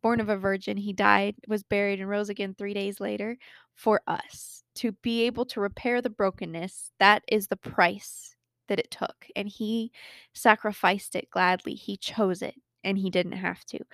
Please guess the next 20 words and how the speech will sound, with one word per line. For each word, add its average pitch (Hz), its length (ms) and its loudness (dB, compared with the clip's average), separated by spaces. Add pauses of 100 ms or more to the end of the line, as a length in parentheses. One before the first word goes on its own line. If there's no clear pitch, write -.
(340)
So - 160 2
we 254 160 4
can 254 220 -2
put - 240 2 (120)
our 185 220 4
ultimate 233 380 4
trust - 340 -2
in 190 100 -4
God 185 320 2
for - 200 0
our 185 160 4
eternity. 196 680 -6
And 208 100 -2
if 208 160 -4
you 226 140 0
have 240 180 0
never 208 380 2
done 202 280 0
that 220 180 -2
before 254 500 0